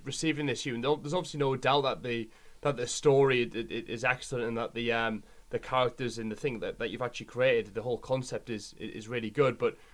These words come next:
um, I mean, you'll know as, as well as us, a lot of golf clubs are,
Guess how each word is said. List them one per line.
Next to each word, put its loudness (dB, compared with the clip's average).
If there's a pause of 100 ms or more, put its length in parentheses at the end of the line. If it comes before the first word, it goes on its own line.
(200)
um, 0 (580)
I -6
mean, -6
you'll -2
know 6
as, 0
as -8
well 0
as -6
us, 0
a -8
lot 0
of -6
golf 4
clubs -8
are, 4